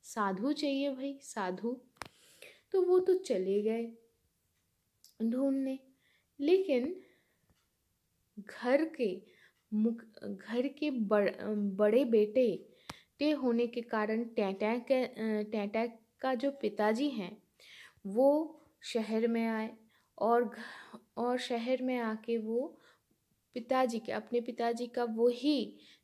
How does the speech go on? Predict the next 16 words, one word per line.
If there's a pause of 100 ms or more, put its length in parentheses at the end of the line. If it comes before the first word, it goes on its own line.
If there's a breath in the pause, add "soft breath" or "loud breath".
नाम
को (260)
फिर
से
वो (280 loud breath)
रिवाइव
करने
की,
पुनरुज्जीवित
करने
की (1300 soft breath)
जी
तोड़
कोशिश
करने
लगे।